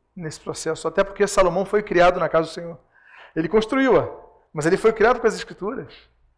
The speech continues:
O sumo sacerdote vivia no palácio de Davi. Ele foi criado aos pés do sumo sacerdote.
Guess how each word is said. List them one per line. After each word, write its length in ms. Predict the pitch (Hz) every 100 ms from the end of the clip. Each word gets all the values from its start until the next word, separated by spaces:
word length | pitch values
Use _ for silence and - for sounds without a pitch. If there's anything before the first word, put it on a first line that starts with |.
| _ _ _ _ _ _
O 80 | 196
sumo 240 | - 285 226
sacerdote 540 | 240 254 208 214 -
vivia 580 | 233 226 285 208 - -
no 100 | 208
palácio 440 | 202 196 208 208 202
de 40 |
Davi. 380 | 175 143 185 233 - - -
Ele 180 | 254 269
foi 180 | - 302
criado 300 | 277 294 311
aos 180 | 285 -
pés 260 | 277 294
do 80 | 254
sumo 220 | - 269
sacerdote. 720 | 220 240 220 156 190 233 226